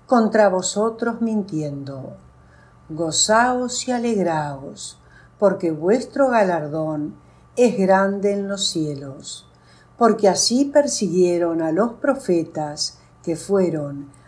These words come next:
antes de vosotros. Los judíos de antaño condenaron a muerte al profeta de Galilea, el mejor cristiano sobre la tierra,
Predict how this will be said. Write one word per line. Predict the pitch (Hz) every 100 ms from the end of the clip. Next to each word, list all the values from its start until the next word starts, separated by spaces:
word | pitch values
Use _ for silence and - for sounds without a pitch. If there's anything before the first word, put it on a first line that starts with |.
| _ -
antes | 214 202 196 196 202
de | 202
vosotros. | 196 196 196 151 143 - 139 127 123 - - - - _ - - - - - -
Los | - 269 277
judíos | 294 269 311 349 370 -
de | 285
antaño | 196 160 175 180 180 180 170 190 - - - _ -
condenaron | 294 262 262 254 320 339 339
a | 269
muerte | 214 220 277 277 302
al | 302
profeta | 294 190 190 220 214 214 208
de | 208
Galilea, | 202 202 202 190 170 156 143 139 - - - - _ - -
el | 240 208
mejor | 196 190 214 202 202
cristiano | 175 180 - 202 214 233 254
sobre | 247 262 214 185
la | 156 151
tierra, | 185 185 185 175 175 165